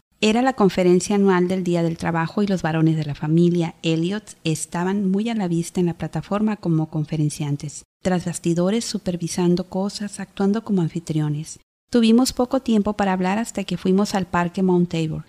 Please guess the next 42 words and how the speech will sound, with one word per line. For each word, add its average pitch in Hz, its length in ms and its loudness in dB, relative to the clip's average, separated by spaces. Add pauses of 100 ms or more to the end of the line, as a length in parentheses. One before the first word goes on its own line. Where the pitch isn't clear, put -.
Nos 196 120 0
sentamos 196 480 2
en 180 80 2
la 165 80 0
grama. 156 420 -4 (140)
"Aquí 185 280 -2
viene", 156 440 2
pensé. 139 440 -4 (340)
Pero 226 200 2
de 240 120 2
nuevo 185 300 4
fue 175 200 -2
Isaías 160 720 -6
capítulo 165 480 -8
cincuenta 175 480 -4
y 151 60 2
nueve, 151 240 0
versículo 151 580 -2
nueve. 190 380 4 (420)
Todavía 202 400 2
buscando 180 520 0
por 160 260 -8
luz. 156 460 -8 (220)
Todavía 220 480 0
no 220 140 4
había 196 240 0
palabra 180 480 -4
en 180 140 0
cuanto 170 360 -4
a 156 60 -6
si - 200 -10
Dios 190 300 -6
podría 190 420 -4
haber 170 280 -4
cambiado 165 560 -2
de 180 100 -4
parecer. 139 640 -12 (260)
¿Por 226 180 -6
qué 262 220 -2
habría 277 280 0
de 269 140 -2
considerar 202 580 -4